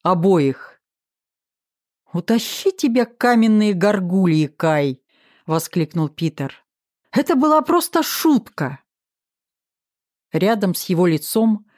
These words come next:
раздалось клацанье волчьих зубов. А потом в зале стало тихо.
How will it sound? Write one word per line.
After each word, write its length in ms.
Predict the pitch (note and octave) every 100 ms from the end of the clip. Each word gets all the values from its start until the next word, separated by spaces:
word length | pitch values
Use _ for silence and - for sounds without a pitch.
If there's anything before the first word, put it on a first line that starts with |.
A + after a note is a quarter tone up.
| _ _
раздалось 640 | - E3 D3+ E3+ F3+ G#3+ -
клацанье 600 | E3 E3+ E3+ F3 E3 D#3
волчьих 440 | D#3+ D#3+ - D#3
зубов. 680 | D3 D3+ D3+ C#3+ - - _ _ _ _ _ _ _ _ _ _
А 100 | D#3
потом 380 | D#3 C#3+ G#3+ A3+
в 20 |
зале 320 | D#3 E3 E3+
стало 420 | D#3+ - D3+ D3+ D#3
тихо. 520 | - D3+ - -